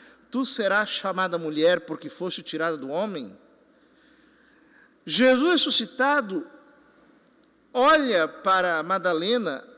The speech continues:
a discípula, a primeira das suas discípulas, que agora se transformará em apóstola, como gostava de dizer São Tomás de Aquino,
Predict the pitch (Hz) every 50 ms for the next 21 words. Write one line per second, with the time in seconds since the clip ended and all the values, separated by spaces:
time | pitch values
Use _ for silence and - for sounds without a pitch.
0 | - - _ _ _ _ _ _ _ _ _ _ _ - 277 254 285 302 - -
1 | - 311 330 - - 226 185 143 117 110 - - _ _ _ _ _ _ _ _
2 | _ _ _ _ _ _ _ _ _ _ _ _ _ _ _ _ _ _ _ _
3 | _ _ _ - 214 226 202 254 269 254 359 370 349 311 262 240 - - 240 226
4 | 190 165 180 - - - 247 240 - - 165 143 143 143 - 208 202 180 202 226
5 | 254 269 277 269 - - - - - - - _ _ _ _ _ _ _ _ _
6 | _ - - 233 214 - - - 247 254 269 254 - - 254 233 220 208 202 190
7 | 202 220 240 240 240 233 226 226 220 - - - - - - 220 214 214 202 -
8 | - - - - - 156 139 123 107 104 101 104 - - _ _ _ _ _ _
9 | _ _ _ _ _ _ _ _ _ _ _ - - 151 160 151 156 143 - -
10 | 151 151 151 139 135 113 139 147 - - 147 139 - 143 139 143 139 139 131 113
11 | 131 151 147 - - 156 139 123 107